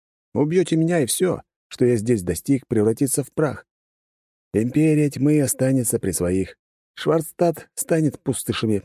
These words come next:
полными бандитов и отщепенцев. Такое не нужно ни шварцтадцам, ни демонам.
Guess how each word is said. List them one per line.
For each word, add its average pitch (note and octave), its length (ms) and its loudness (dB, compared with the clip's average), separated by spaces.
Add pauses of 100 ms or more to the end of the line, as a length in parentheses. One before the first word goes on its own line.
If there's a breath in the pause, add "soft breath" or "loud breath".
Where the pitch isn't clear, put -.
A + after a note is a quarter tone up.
полными C3+ 400 2
бандитов F#2+ 580 -2
и A2+ 80 0
отщепенцев. F2 600 -4 (800)
Такое F3 460 2
не E3 140 4
нужно D#3+ 340 2
ни C#3+ 160 4
шварцтадцам, B2+ 960 0
ни C3+ 100 4
демонам. F2 560 -2